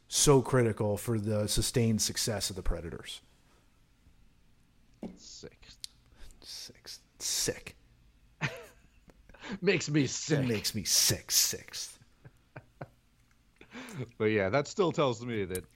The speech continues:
Speaker 2: there was a lot of love out there for what U C Saros did.
Speaker 1: Yeah.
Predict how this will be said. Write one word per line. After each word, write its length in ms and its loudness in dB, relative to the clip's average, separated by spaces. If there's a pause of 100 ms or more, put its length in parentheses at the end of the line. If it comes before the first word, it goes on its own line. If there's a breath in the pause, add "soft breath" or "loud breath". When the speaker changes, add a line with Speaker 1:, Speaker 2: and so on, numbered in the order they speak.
Speaker 2:
there 160 2
was 100 0
a 60 0
lot 420 0
of 60 0
love 240 -2
out 180 -2
there 160 -2
for 100 -8
what 140 -2
U 140 -4
C 140 -8
Saros 380 0
did. 360 -2 (180)
Speaker 1:
Yeah. 160 -4